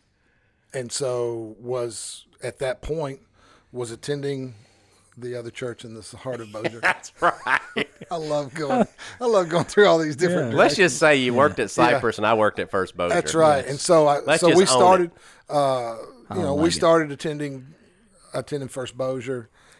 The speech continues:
Speaker 1: and, uh, which is a whole other different story, bouncing around different things because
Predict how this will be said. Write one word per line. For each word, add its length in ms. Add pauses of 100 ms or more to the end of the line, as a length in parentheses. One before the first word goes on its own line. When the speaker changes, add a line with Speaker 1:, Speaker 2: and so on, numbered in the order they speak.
(120)
Speaker 1:
and, 380
uh, 280
which 260
is 80
a 80
whole 520
other 180
different 240
story, 300
bouncing 420
around 240
different 280
things 340
because 460